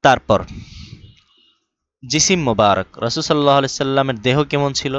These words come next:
সেই বর্ণনা এখানে আসবে। রাসূল সাল্লাল্লাহু আলাইহি সাল্লামের জিসিমের বর্ণনায় এখানে লেখা আছে, "কদ না বহুত ঠিক, ঠিক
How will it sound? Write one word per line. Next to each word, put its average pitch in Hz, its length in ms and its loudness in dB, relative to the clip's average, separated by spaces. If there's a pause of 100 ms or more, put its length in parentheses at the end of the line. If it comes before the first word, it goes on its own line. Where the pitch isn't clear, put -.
(180)
সেই - 320 -2
বর্ণনা 120 440 0
এখানে 95 320 -4
আসবে। 90 260 -6 (1300)
রাসূল 123 320 -2
সাল্লাল্লাহু 151 480 6
আলাইহি 139 160 2
সাল্লামের 127 400 0
জিসিমের 131 440 -2
বর্ণনায় 117 540 0
এখানে 110 260 -4 (240)
লেখা 101 420 -4
আছে, 104 220 0 (140)
"কদ 160 180 6
না 135 260 0
বহুত 131 300 4 (360)
ঠিক, - 140 -2 (440)
ঠিক 139 160 2